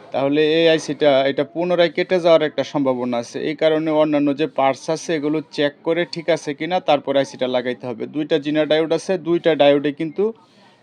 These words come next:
মিটারে শর্ট দেখাইতেছে। আমরা এখন ডায়োড দুইটা সার্কিট থেকে খুইলা তারপর চেক করব, কারণ অনেক সময় অন্যান্য কম্পোটে-, কম্পোনেন্টের কারণে সার্কিটে লাগানো অবস্থায়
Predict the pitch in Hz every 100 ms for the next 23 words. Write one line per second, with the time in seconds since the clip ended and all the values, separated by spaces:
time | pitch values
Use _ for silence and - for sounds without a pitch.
0 | - 131 139 151 - 143 131 110 127 -
1 | 110 107 - 117 127 131 143 - 139 143
2 | 123 127 127 131 143 147 139 139 143 -
3 | 147 151 131 - 160 175 170 147 143 _
4 | _ _ _ - 143 - 147 - 139 -
5 | 117 104 104 127 139 147 143 - 156 156
6 | 156 156 151 151 139 160 147 143 147 143
7 | 160 160 160 151 139 147 156 156 147 135
8 | 143 135 143 147 139 143 156 156 156 151
9 | - - 123